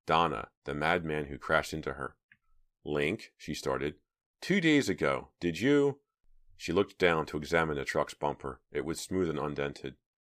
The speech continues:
She examined both front fenders. They were flawless, like new. It wasn't Link, she thought. How could I have ever thought it was Link?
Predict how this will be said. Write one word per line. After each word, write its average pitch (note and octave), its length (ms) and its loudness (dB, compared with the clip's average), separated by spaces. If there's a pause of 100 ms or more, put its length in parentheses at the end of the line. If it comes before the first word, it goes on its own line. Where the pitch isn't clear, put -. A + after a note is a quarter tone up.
(100)
She - 120 -6
examined E2+ 460 0
both F2 220 4
front D#2 280 -4
fenders. D2 460 -6 (220)
They D#2 80 -4
were D2+ 120 0
flawless, D2 600 2
like C#2+ 240 -2
new. D2 300 -4 (320)
It B1 140 -6
wasn't A2+ 320 2
Link, F#2+ 260 2
she - 160 -10
thought. - 360 -4 (840)
How G#2 180 4
could G#2 160 2
I D#2+ 100 6
have C#2+ 140 0
ever E2+ 240 0
thought F#2 200 4
it E2 60 2
was C#2+ 160 -6
Link? D2 380 -4